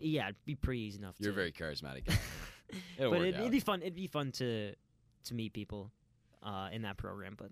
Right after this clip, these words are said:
Speaker 2: For
Speaker 1: yeah.
Speaker 2: sure. Do you know what you wanna do after you graduate? Have you thought, put any thought in this? You wanna be the next Skip
Speaker 1: <sighs>
Speaker 2: Bayless?
Speaker 1: See,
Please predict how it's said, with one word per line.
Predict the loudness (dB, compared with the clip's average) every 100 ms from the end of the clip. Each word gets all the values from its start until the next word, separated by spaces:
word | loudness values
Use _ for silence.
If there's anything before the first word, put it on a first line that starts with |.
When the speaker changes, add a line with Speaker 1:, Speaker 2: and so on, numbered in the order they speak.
| -12
Speaker 2:
For | -8
Speaker 1:
yeah. | -4
Speaker 2:
sure. | -4 -4 -14 -20 _ _ _ _
Do | 0
you | 4
know | 4
what | 4 2
you |
wanna | 2 2
do | 6 6
after | 6 4 0 0
you | 0
graduate? | 0 2 2 0 0 -2
Have | -2
you | 0
thought, | 2 4
put | 4 2
any | 0
thought | 0 0 0
in | -2
this? | -2 4
You |
wanna | 4 6
be |
the | 4
next | 4 2
Skip | 0 2
Speaker 1:
<sighs> |
Speaker 2:
Bayless? | 4 4 2 2
Speaker 1:
See, | 4 4 2